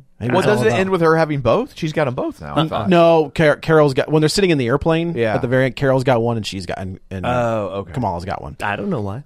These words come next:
Speaker 2: Yeah.
Speaker 1: Nobody does. So then the, the first post-credit sequence, Haley Steinfeld walks into the, her apartment from the Hawkeye T V show, and it's the ex-, it's almost the exact
Speaker 3: Yeah.
Speaker 1: same scene from Iron Man, where m-,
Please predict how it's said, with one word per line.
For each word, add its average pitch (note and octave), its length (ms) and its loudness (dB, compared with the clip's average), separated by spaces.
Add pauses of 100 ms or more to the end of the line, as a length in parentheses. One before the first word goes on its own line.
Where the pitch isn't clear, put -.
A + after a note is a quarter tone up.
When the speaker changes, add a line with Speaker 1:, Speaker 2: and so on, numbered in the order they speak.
(240)
Speaker 2:
Yeah. G2 220 -10 (200)
Speaker 1:
Nobody D3+ 340 0
does. - 220 -10 (440)
So G3 220 4
then G3+ 320 4
the, E3 140 6
the C#3 140 0
first - 300 2
post-credit C3+ 480 0
sequence, D#2+ 400 -10 (380)
Haley A2+ 360 -8
Steinfeld F#2 580 -12 (200)
walks B2 420 -2
into D#3+ 280 0
the, C3+ 280 2
her B2+ 220 -2
apartment G#2+ 500 -4
from A2 480 -4
the G2 400 -4
Hawkeye A#2 380 -4
T G2+ 180 -10
V F2+ 140 -10
show, E2 340 -6 (500)
and B2+ 120 0
it's B2 120 -4
the C3 140 -2
ex-, A#2+ 220 -10
it's D3+ 180 0 (120)
almost F#3+ 340 4
the C#3 80 2
exact B2+ 340 0
Speaker 3:
Yeah. G#2 40 -6
Speaker 1:
same A#2+ 200 -2
scene A2 280 -4
from G#2+ 180 -8
Iron F#2+ 320 -6
Man, E2 280 -8 (360)
where A#2 560 -2 (340)
m-, D3 220 -16